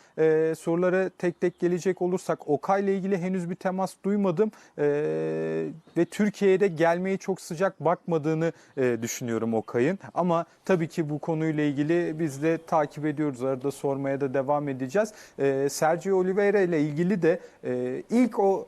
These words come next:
isim çıktığında yaklaşık bir hafta önceydi galiba. Bir hafta önce bu isim çıktığında ben bunu güvendiğim birisine sordum ve bana çok net bir şekilde yalanladı.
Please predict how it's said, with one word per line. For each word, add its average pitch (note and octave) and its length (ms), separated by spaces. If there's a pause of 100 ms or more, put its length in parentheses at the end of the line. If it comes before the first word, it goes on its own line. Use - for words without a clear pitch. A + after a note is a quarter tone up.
(160)
isim F#3+ 340
çıktığında E3 560
yaklaşık F#3 600
bir A#3 80
hafta F#3 280
önceydi D#3+ 480
galiba. G#2+ 520 (400)
Bir B3 100
hafta G3 280
önce E3+ 320
bu G3 100
isim F3+ 260
çıktığında F3+ 720
ben F#3+ 240 (260)
bunu F3+ 380
güvendiğim F3+ 580
birisine E3+ 420
sordum G3 440
ve F#3+ 120
bana F#3 180
çok G3+ 320
net G3 240
bir E3 40
şekilde F3 440
yalanladı. E3 760